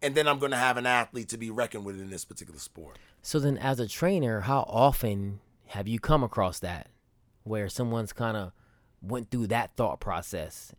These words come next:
Speaker 2: and they end up at your doorstep to become better at the sport of basketball?
Speaker 1: I think it happens more than we've identified in this conversation.
Speaker 2: Okay.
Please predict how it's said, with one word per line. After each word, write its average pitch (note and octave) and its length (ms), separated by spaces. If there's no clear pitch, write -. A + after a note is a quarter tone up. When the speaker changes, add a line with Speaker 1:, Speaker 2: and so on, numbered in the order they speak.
Speaker 2:
and G2+ 160
they G#2 100
end A2 220
up F#2 100
at G2 200
your A2+ 100
doorstep G2+ 600
to - 100
become F#2 380
better F#2+ 260
at F2+ 120
the - 60
sport G2 260
of E2 80
basketball? D#2 520
Speaker 1:
I A#2+ 80
think A#2+ 180
it G#2+ 80
happens G2+ 760
more C#3 500
than A#2+ 540
we've B2+ 280
identified A#2+ 680
in G#2+ 100
this A#2 160
conversation. F2 680
Speaker 2:
Okay. F#2 300